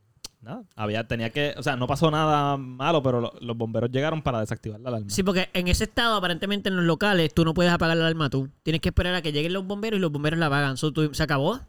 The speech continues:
Speaker 2: se acabó porque tuvimos que esperar a que llegaran la, los bomberos,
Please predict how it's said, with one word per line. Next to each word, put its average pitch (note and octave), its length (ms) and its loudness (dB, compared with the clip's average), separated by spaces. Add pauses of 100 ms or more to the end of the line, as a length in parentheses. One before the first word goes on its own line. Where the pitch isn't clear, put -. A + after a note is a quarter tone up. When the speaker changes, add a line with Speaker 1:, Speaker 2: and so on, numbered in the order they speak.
Speaker 2:
se D#3+ 100 -2
acabó C#3+ 240 0
porque A3+ 160 -2
tuvimos D3 220 -2
que G#3 80 -6
esperar D#3 180 -2
a D#3 40 -4
que G3 100 -6
llegaran F#3 360 -4
la, F#3 240 -4
los F#3+ 180 0
bomberos, E3+ 920 2